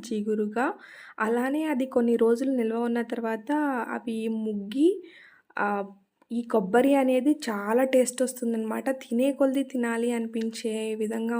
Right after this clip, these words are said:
ఉంటాయి ఈ కొబ్బరి ఉండలు అనేది. ఈ వీడియోలో వీటన్నింటి గురించి చెప్పబోతున్నాను. ఈ వీడియోని స్కిప్ చేయకుండా పూర్తిగా చూసేయండి. ముందుగా నేను ఒక రెండు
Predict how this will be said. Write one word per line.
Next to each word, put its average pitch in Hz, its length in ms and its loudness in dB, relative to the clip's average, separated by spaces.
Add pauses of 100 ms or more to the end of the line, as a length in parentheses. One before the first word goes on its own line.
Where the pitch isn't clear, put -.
ఉంటాయి 214 360 -4
ఈ - 20 -6 (100)
కొబ్బరి 208 320 -4
ఉండలు 214 260 0
అనేది. 214 440 0 (840)
ఈ - 20 10 (140)
వీడియోలో 240 360 4 (100)
వీటన్నింటి 226 500 0
గురించి 233 420 0 (160)
చెప్పబోతున్నాను. 220 760 -2 (200)
ఈ 240 120 0
వీడియోని 254 440 0
స్కిప్ - 380 -8
చేయకుండా 226 400 -4 (120)
పూర్తిగా 247 360 -6 (100)
చూసేయండి. 208 560 -10 (1900)
ముందుగా 226 460 0 (600)
నేను 240 220 0 (200)
ఒక 262 180 -4
రెండు 247 300 0